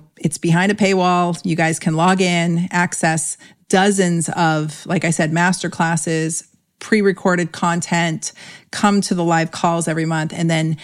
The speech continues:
visit my strength corner where I've got virtually everything. I teach you how to deadlift. I teach you how to squat. I teach you how to do push-ups. I teach you how to do pull-ups,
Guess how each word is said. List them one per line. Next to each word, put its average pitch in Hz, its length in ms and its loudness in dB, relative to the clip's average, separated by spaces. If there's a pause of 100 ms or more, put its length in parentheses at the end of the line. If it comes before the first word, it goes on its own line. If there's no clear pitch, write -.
(200)
visit 180 340 2
my 165 120 -2
strength - 460 -4
corner 156 280 -2
where 156 120 -2
I've 151 160 -6
got 151 320 -2 (440)
virtually 226 420 2
everything. 151 500 -2
I 170 320 0
teach - 260 -4
you 170 80 0
how 160 100 0
to 151 80 -2
deadlift. 180 520 0
I 143 40 -6
teach 160 240 -8
you 160 60 -2
how 151 80 0
to 139 60 -6
squat. 156 500 -2
I 170 60 -6
teach - 240 -4
you 165 40 0
how 165 80 -2
to 160 80 -2
do 165 120 -8
push-ups. 180 520 -2
I 170 60 -2
teach 175 220 -4
you 175 60 0
how 160 40 0
to 160 80 -2
do 160 100 -6
pull-ups, 208 680 -2